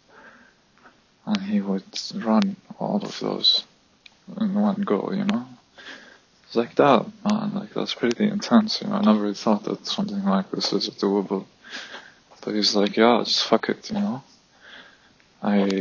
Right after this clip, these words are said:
don't care." <laughs> He's like, "It doesn't matter. My brain will push my body. It's fine." Uh,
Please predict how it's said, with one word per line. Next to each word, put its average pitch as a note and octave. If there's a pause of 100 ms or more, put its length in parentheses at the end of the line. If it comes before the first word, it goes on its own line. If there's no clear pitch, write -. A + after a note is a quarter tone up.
(2500)
don't G#2+
care." A2+
<laughs> -
He's -
like, G2+
"It F#2+
doesn't G#2+
matter. A2
My G2
brain G#2
will G#2 (120)
push A2+
my A2
body. G2+ (400)
It's -
fine." G#2 (1080)
Uh, G2+